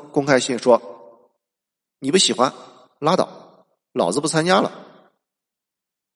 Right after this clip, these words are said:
说这封信当然不是给戛纳那帮坏透的洋人看的，他们可不懂这种高深的艺术。从活着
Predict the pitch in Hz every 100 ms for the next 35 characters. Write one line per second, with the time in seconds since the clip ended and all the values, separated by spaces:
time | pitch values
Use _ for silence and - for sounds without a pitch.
0 | _ _ _ _ 196 208 214 220 208 190
1 | 202 175 - - _ - 131 135 135 135
2 | 143 131 80 - - - 156 156 - -
3 | - 123 117 120 - - _ _ _ -
4 | 180 135 165 139 - - - 98 151 160
5 | - 95 - - _ _ _ _ _ -
6 | - 185 139 - - _ - - 113 104
7 | 92 - - - - - 80 - - -
8 | 117 92 82 - - 127 117 113 101 87
9 | - - _ _ _ _ _ _ _ _
10 | _ _ _ _ _ _ _ _ - 175
11 | 208 214 139 170 175